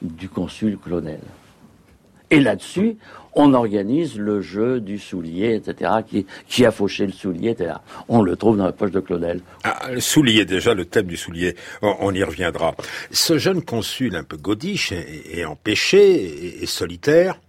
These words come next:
Speaker 2: si le jeune homme de tout à l'heure était là, vous lui diriez que la virginité, pour lui,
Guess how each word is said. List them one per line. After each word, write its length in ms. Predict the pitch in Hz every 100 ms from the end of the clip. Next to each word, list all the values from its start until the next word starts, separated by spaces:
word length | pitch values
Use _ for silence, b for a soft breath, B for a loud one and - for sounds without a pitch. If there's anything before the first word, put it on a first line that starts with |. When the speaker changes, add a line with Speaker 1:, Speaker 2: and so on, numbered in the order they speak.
| _ -
Speaker 2:
si 220 | - 143
le 80 | 110
jeune 220 | 104 95
homme 100 | 90
de 100 | 82
tout 140 | 85 -
à 60 | 80
l'heure 200 | 85 71
était 160 | -
là, 120 | 131 170
vous 160 | 90
lui 300 | 82 90 95
diriez 600 | 73 90 90 110 123 202
que 160 | - -
la 60 |
virginité, 880 | 80 98 80 85 92 87 - 185 240 -
pour 220 | - 104 107
lui, 320 | 131 202